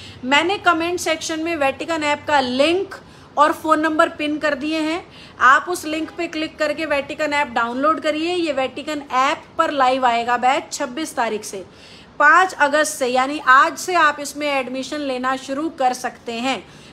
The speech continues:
पाँच से लेके छब्बीस अगस्त तक admission triple nine rupees में होंगे, पूरे साल की fees।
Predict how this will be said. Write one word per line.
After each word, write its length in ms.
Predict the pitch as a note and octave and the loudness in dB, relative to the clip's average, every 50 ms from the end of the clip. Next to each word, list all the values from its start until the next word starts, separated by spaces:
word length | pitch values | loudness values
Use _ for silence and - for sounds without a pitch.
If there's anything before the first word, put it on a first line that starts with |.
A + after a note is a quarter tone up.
| - - - | -10 2 4
पाँच 320 | C#4 C#4 C#4+ D#4+ F4+ E4+ | 6 6 6 6 4 2
से 140 | - F#4+ F4+ | -2 -2 -2
लेके 300 | F4 E4+ E4 C4+ F4 F4+ | 0 -2 -2 -2 -4 -6
छब्बीस 420 | F4+ - D#4 C#4+ B3+ D4+ D#4+ - | -4 -4 -4 -4 -4 -6 -6 -4
अगस्त 360 | D#4 D4 C#4 D4+ D#4+ D#4 - - | -4 -2 -2 -2 -2 -4 -4 -4
तक 160 | E4 D#4+ D4+ | -4 -2 0
admission 540 | D4 C4+ B3+ C4 C4+ C4+ C4 - D#4 D#4+ D#4+ | -2 -4 -4 -4 -6 -6 -6 -6 -6 -6 -6
triple 420 | D4 - D4 D#4 D4+ - E4 E4+ E4 | -6 -6 -8 -8 -2 -2 -2 -2 0
nine 300 | D4+ C#4+ C#4 D4 C#4+ C#4 | -2 -2 -2 -2 -4 -4
rupees 440 | C#4 C#4 C#4 C#4 C4+ C4 B3+ A#3 | -4 -4 -4 -4 -6 -6 -6 -6
में 140 | A#3 C#4+ D4 | -6 -6 -6
होंगे, 400 | C4+ A#3+ A#3+ A#3+ B3 B3 C#4+ D#4+ | -6 -6 -6 -8 -6 -4 -4 -6
पूरे 380 | E4 - - C#4+ C#4+ C#4+ D#4 D#4+ | -6 -6 -6 -4 -2 0 0 -2
साल 480 | D#4 - - F#3+ F3 C#4+ D4+ D#4+ D#4+ | -4 -2 4 6 6 6 6 4 2
की 160 | D#4 - D4+ C#4+ | -2 -6 -8 -8
fees। 400 | - B3+ A3 G3 - - - | -8 -8 -10 -10 -10 -12 -14